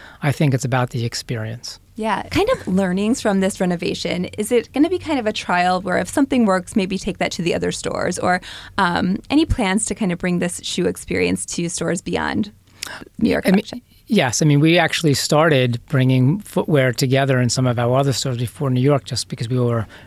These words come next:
Speaker 1: you know, working on this grand renovation. So we've done it in L A. We have all, we put all shoes together in L A, um, and, you know, in all of our other stores,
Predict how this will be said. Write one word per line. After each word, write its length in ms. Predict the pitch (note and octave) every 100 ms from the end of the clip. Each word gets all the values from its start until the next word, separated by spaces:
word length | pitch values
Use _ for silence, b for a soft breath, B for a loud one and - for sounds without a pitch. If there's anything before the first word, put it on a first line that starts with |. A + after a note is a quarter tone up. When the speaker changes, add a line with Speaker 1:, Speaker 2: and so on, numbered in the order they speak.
| -
Speaker 1:
you 140 | D#3 B2+
know, 40 |
working 340 | A#2+ B2 C3
on 100 | B2 A#2+
this 120 | A2
grand 400 | B2+ B2 B2 A#2+
renovation. 640 | B2 A#2 B2 B2 A#2+ - - B B B
So 120 | -
we've 180 | C#3 C3
done 200 | C#3 C#3
it 100 | B2+
in 220 | B2+ C3
L 200 | - B2
A. 340 | B2 C3 C#3 D#3+ - -
We 80 | C3
have 140 | B2+
all, 360 | F#3+ C#3 C3 E3
we 100 | D#3
put 180 | A#2 C#3
all 240 | - C3
shoes 300 | B2 D3+ B2+
together 360 | - B2+ C3 B2
in 80 | A#2+
L 160 | A#2+ C#3
A, 340 | D#3+ D#3 D3+ B B B B -
um, 420 | D#3 B2 B2 A3 B3+
and, 420 | D3 B2 A#2+ - - - -
you 160 | C#3
know, 80 | B2
in 160 | - C#3
all 240 | C3+ C#3
of 80 | C3+
our 140 | C3
other 180 | C3 A#2+
stores, 720 | - - D#3 C#3 A#2+ A#2 -